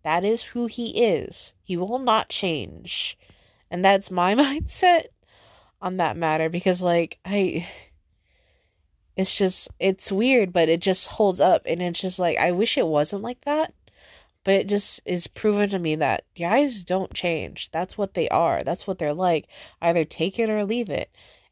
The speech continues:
And it's, like, easier said than done. I really liked him for a while, and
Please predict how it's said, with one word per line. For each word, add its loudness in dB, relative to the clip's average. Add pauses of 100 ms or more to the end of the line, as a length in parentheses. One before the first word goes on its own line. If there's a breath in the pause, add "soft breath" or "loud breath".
And -2
it's, -2
like, 2 (1500)
easier 2
said 0
than -6
done. -4
I -2 (100)
really -2
liked 0
him -6
for -6
a -6
while, -2
and -8